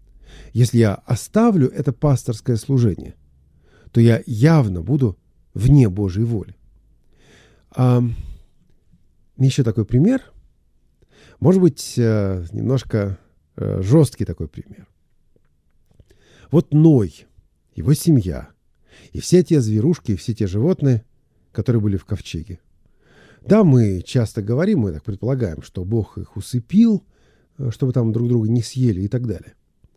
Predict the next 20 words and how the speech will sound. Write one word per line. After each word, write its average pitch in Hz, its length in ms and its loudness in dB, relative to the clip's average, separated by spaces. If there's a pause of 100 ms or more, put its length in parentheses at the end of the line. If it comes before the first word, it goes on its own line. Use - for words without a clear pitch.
(420)
Но 123 100 2
все 147 160 0
равно 170 280 2
подумайте, 127 540 0
пожалуйста, 156 600 -2 (580)
об 104 160 -2
этих - 520 -4 (140)
перьях, 170 460 2 (220)
пухе, 131 680 0
шерсти 170 720 0 (720)
и 98 60 -16
всем 147 480 -2
другом, 123 580 2 (460)
что 123 200 -4
там, 117 500 0
собственно, 131 300 -4
было 214 220 2
в 101 60 -4
этом 98 180 -6
ковчеге. - 520 -8